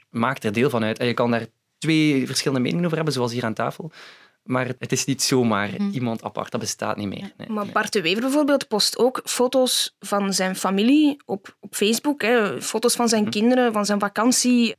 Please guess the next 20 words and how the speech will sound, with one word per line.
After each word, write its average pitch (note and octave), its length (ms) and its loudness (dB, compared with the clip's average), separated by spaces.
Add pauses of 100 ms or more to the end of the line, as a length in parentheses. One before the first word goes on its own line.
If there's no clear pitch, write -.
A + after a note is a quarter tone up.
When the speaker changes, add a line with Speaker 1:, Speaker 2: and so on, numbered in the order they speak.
Speaker 3:
En G3+ 380 0
dat G#3 200 2
is B3 220 2
toch - 400 2
om, A#3+ 360 6 (240)
ja, A3 360 2
omdat A3+ 240 4
wat G#3 120 4
jij G3+ 180 4
zegt, A#3+ 420 0 (260)
dichter A#3+ 440 0
bij G#3 140 2
de G3+ 80 0
mensen B3+ 340 2
te A3+ 80 0
staan. B3 440 2
Omdat G#3+ 260 2
we G3+ 60 0
niet A3+ 160 4
meer... C#4 240 4